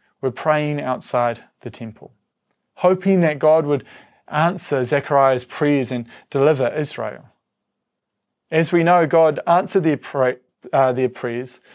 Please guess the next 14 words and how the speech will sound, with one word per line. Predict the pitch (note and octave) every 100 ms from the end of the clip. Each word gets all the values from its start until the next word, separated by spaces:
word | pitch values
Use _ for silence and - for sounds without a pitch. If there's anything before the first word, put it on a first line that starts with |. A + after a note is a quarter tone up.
| _
in | - D#3+
a |
way | D3+ D3
that | D#3 D3+
was | D3+
<laughs> | -
far | F3+ E3+ D#3+
beyond | D3+ D3 D#3+ C#3 B2
what | C#3
they | C#3+ C3+
could | C#3 B2
conceive. | C3 A#2+ - C#3+ B2+ - _ _ _ _ _ _ _ _ _ B2
Jesus, | F3 F3 D3+ B2+
the | - C#3+